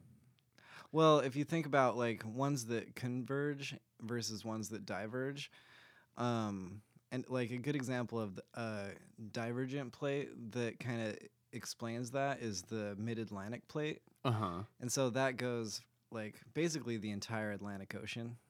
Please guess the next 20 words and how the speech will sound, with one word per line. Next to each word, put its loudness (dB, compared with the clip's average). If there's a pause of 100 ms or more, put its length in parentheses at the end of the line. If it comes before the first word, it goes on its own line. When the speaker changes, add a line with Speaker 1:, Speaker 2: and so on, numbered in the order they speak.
(200)
Speaker 1:
Like, 6
Speaker 2:
Right, 12
Speaker 1:
you 2
Speaker 2:
yeah, 12
Speaker 1:
s- 0
Speaker 2:
from 2
north 10
to 0
south, 10
it's 0
like 4
a 2
big 4
crooked 4
winding 2
zipper 0
in -6
those -4
Speaker 1:
Exactly. 2
Speaker 2:
maps. 2